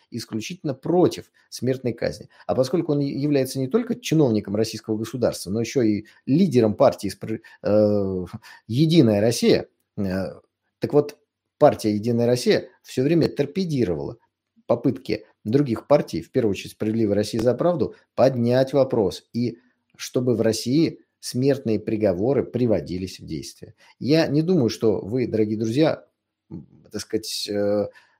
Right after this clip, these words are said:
по-другому думаете по этому вопросу. Показывают большинство опросов, что ещё до начала специальной военной операции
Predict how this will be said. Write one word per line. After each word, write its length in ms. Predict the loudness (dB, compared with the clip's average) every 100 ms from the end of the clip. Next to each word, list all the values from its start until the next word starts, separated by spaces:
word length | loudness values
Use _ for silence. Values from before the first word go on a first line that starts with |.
| _
по-другому 500 | 2 6 6 6 4 2
думаете 380 | 2 2 -2
по 80 | 0
этому 280 | 0 2 0
вопросу. 500 | 0 -2 -4 -8 -14 -6
Показывают 560 | 0 2 2 2 0
большинство 640 | 2 -2 0 -4 -2 2 2
опросов, 420 | 2 -2 -2 -12
что 160 | -6 -6
ещё 180 | -4
до 180 | 0 2
начала 340 | 2 2 0 -2
специальной 440 | -6 -4 -2 0
военной 240 | 0 0
операции 500 | -2 0 0 -2 -10